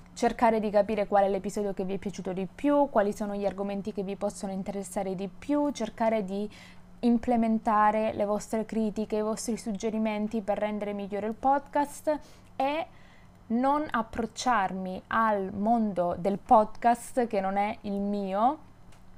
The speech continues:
ovvero guardare le classifiche di Spotify, guardare le persone oppure ascoltare podcast di altre persone pensando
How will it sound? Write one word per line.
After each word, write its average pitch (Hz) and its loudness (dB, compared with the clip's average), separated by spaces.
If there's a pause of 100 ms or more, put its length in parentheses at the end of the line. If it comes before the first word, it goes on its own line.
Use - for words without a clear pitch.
(100)
ovvero 208 8
guardare 196 4
le 208 0
classifiche 214 -2
di 208 0
Spotify, 196 -2 (320)
guardare 208 2
le 214 0
persone 208 -2
oppure 208 -2 (120)
ascoltare 220 2
podcast 220 0
di 214 -2
altre 214 -2
persone 208 -4
pensando 202 0